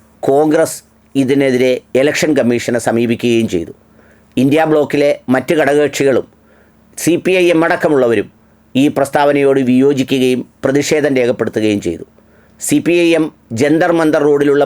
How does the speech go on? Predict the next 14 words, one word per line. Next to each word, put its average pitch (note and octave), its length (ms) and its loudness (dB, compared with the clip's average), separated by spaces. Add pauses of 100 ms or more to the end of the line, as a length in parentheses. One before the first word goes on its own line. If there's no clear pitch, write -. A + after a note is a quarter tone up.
പോലീസ് C#3+ 280 2
സ്റ്റേഷനിൽ B2 420 -2 (600)
ഈ - 20 2 (140)
ഹേറ്റ് D#3+ 220 0
സ്പീച്ചിനെതിരെ D#3+ 600 0 (560)
ക്രിമിനൽ F3+ 380 0
നടപടിയെടുക്കണമെന്നാവശ്യപ്പെട്ട് C#3+ 1400 0 (320)
കേസ് D3+ 300 0
കൊടുക്കാൻ C#3 360 0
തുനിഞ്ഞെങ്കിലും A#2 520 0 (460)
അത് A#2 280 -2
സ്വീകരിച്ചില്ല C#3 560 0 (400)
എന്നാണ് G#2 340 -2 (560)
വാർത്തകളിൽ A#2+ 520 0